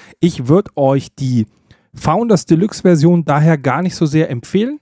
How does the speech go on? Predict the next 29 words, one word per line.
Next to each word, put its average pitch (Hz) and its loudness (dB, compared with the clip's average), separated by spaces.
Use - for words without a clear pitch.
Wenn 160 0
ihr 202 2
euch 170 2
die 170 2
holt, 160 2
lasst 147 -2
halt 156 -2
Teile 147 0
des 131 0
Materials 120 0
weg, 180 0
dann 127 0
habt 131 -4
ihr 135 -2
immer 143 0
noch 127 0
die 143 -6
coolen 143 2
Res-, 117 -4
bedruckten - -4
Ressourcen 143 -2
et 110 -8
cetera 135 0
und 113 -4
Metallmünzchen 139 -2
und 123 -6
das 123 -4
ganze 123 -2
Zeugs. 117 0